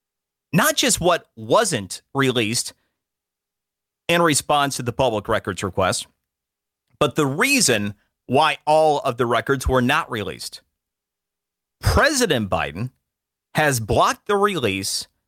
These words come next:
citing executive privilege. The use of executive privilege to block access from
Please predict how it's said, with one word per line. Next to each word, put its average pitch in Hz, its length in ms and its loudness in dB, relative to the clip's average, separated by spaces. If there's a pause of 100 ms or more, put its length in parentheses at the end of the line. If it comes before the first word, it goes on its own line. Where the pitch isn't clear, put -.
(160)
citing 156 580 2
executive 131 720 -2
privilege. 78 560 -4 (880)
The 156 80 0
use 254 300 2
of 254 80 -2
executive 185 720 -2
privilege 104 640 -4 (300)
to 151 140 4
block 135 480 2 (160)
access 131 540 -2
from 120 200 -2